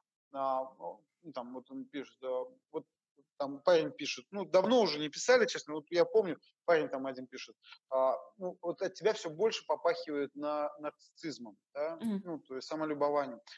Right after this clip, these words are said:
Speaker 1: Возможно, это так. Возможно, это не так. Возможно, тебе это показалось. Возможно, я с этим согласен. Возможно, я не согласен. Но самое главное, спасибо, что ты написал мнение. Ты обратил на это внимание, мое в
Speaker 2: Мгм,
Speaker 1: первую
Speaker 2: мгм,
Speaker 1: очередь.
Speaker 2: мгм.
Speaker 1: Я еще раз как бы там раз открыл ленту, да, всю плитку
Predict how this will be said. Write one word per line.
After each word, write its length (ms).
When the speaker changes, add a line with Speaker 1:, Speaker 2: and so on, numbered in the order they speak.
Speaker 1:
Возможно, 400
это 180
так. 340
Возможно, 460
это 160
не 160
так. 260
Возможно, 380
тебе 260
это 140
показалось. 680
Возможно, 360
я 60
с 80
этим 200
согласен. 580
Возможно, 380
я 80
не 60
согласен. 440
Но 240
самое 300
главное, 500
спасибо, 360
что 140
ты 120
написал 380
мнение. 360
Ты 140
обратил 380
на 60
это 160
внимание, 640
мое 280
в 60
Speaker 2:
Мгм, 20
Speaker 1:
первую 280
Speaker 2:
мгм, 20
Speaker 1:
очередь. 320
Speaker 2:
мгм. 300
Speaker 1:
Я 140
еще 280
раз 140
как 240
бы 140
там 280
раз 260
открыл 340
ленту, 400
да, 260
всю 200
плитку 400